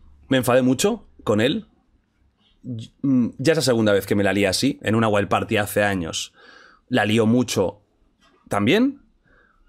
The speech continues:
Pero es que hay dos tiparracos. El tiparraco normal es un tío cojonudo. Es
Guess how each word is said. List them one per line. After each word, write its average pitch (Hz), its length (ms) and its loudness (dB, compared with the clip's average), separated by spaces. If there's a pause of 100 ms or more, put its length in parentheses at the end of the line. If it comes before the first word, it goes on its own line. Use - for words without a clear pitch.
(920)
Pero 151 160 0
es - 80 -4
que 165 100 0
hay 156 80 4
dos 123 140 0
tiparracos. 90 460 -2
El 123 80 0
tiparraco 127 360 0
normal 120 360 0
es 123 120 -4
un 120 80 0
tío 143 120 -2
cojonudo. 92 560 -2
Es - 340 -4